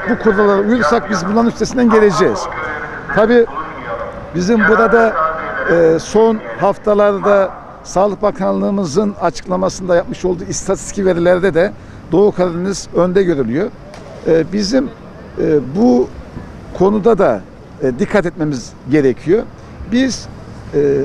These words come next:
Ordu genelinde sıfır vakaya ulaşıncaya kadar tedbirleri elden bırakmayacağız. Ve lütfen vatandaşlarımıza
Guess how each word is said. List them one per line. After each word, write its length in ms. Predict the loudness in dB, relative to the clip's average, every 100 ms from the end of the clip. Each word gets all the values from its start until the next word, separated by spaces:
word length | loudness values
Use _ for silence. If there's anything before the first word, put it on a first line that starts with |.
| 2
Ordu 340 | 4 4 2
genelinde 840 | 2 2 2 0 0 0 2 2 0
sıfır 540 | -6 -4 -4 2 2
vakaya 580 | 2 0 0 2 2 2
ulaşıncaya 640 | 2 0 0 -4 0 0
kadar 340 | 0 0 0 -2 -6 -18 -8
tedbirleri 480 | 0 0 0 -2 0
elden 300 | 0 0 -2
bırakmayacağız. 720 | 0 -2 -2 -4 -6 -12 -12 -16 -16 -16 -16 -4 2
Ve 240 | 4 4 -2 -12 0
lütfen 440 | 0 0 0 0 0 -2
vatandaşlarımıza 1000 | -2 -2 -2 -2 -2 -2 -4 -2 2 0